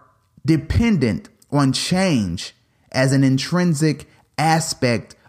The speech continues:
of our existence. You can't become without change.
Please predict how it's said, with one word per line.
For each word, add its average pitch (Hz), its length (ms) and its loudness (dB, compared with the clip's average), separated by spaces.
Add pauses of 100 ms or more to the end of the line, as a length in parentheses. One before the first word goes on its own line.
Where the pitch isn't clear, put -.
of 131 160 2
our 127 180 4
existence. 110 840 -2 (1300)
You 120 80 -8
can't 107 280 0
become 127 320 0
without 104 360 0
change. - 560 -6